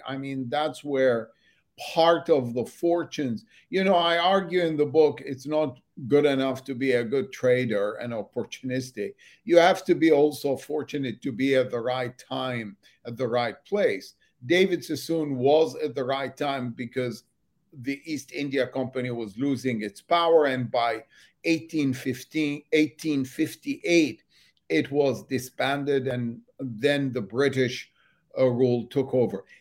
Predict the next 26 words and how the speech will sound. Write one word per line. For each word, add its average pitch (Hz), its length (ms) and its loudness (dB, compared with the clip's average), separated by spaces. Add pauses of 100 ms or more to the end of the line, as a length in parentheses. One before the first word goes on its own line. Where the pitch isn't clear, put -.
It's 185 140 -4
very 269 360 4
interesting. 147 720 2
When 170 300 -2
he 156 240 -4
signed 220 640 -2
the 165 180 2
oath 196 240 4
of 185 200 2
allegiance 147 760 0
to 135 180 -2
the 120 100 0
British 127 720 -2
sovereign, 127 600 0 (500)
it, 165 220 2
he 175 220 2
had 170 320 0
to 180 80 0
sign 180 420 -2
an 175 140 0
allegiance 170 640 -2
also 160 340 0
to 160 160 -2
the 143 120 -2
East 151 460 -4
India. 190 460 -2